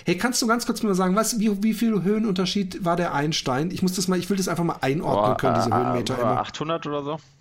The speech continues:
Speaker 1: Okay, also ist das ungefähr,
Speaker 2: Das Doppelte
Speaker 1: äh,
Speaker 2: halt. Ungefähr
Speaker 1: Doppelte,
Speaker 2: zweimal
Speaker 1: aber
Speaker 2: auf dem
Speaker 1: immerhin
Speaker 2: Wald.
Speaker 1: auf, auf, auf dreißig Kilometer und wir waren drei Kilometer unterwegs, oder?
Speaker 2: Naja,
Speaker 1: Oder
Speaker 2: wir sind
Speaker 1: vier?
Speaker 2: ja jetzt steil hochgelaufen. Also ich würd mal be-, behaupten, ungefähr von der Schwierigkeit her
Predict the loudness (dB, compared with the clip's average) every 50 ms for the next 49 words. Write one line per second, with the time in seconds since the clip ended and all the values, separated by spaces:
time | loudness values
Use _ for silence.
0 | _ _ _ _ _ _ _ _ -6 -6 -2 0 0 0 0 -2 -2 -4 -4 -4
1 | -4 -6 -6 -6 -4 -4 -2 0 0 0 -2 -4 -4 -2 0 0 2 2 2 2
2 | 0 0 0 -2 -2 -2 -2 -2 0 -2 -4 -6 -10 -16 -20 _ -12 -10 -8 -2
3 | 0 2 2 4 2 2 2 2 2 2 2 2 2 2 2 2 4 4 4 2
4 | 2 0 0 0 -2 0 -2 -2 -4 -2 -2 -4 -4 -4 -2 0 0 2 2 2
5 | 0 -2 -4 -4 -2 0 2 2 2 2 2 0 0 0 0 0 0 0 0 0
6 | 0 0 0 -2 -2 -2 -2 -2 -2 -2 -2 -2 -4 -2 -2 -2 -2 -4 -4 -4
7 | -4 -4 -2 -2 0 0 2 2 2 2 0 0 0 0 2 0 0 -2 -2 -2
8 | -2 -2 -2 -2 -4 -6 -4 -4 -2 0 0 0 -2 -4 -4 -4 -4 -4 -4 -4
9 | -4 -4 -2 -2 -2 -2 -4 -6 -4 -2 -2 0 0 -2 -6 -8 -10 -8 -8 -6
10 | -6 -6 -8 -6 -4 -4 -4 -2 -4 -4 -4 -4 -6 -4 -2 -2 -2 -2 -2 -2
11 | -4 -4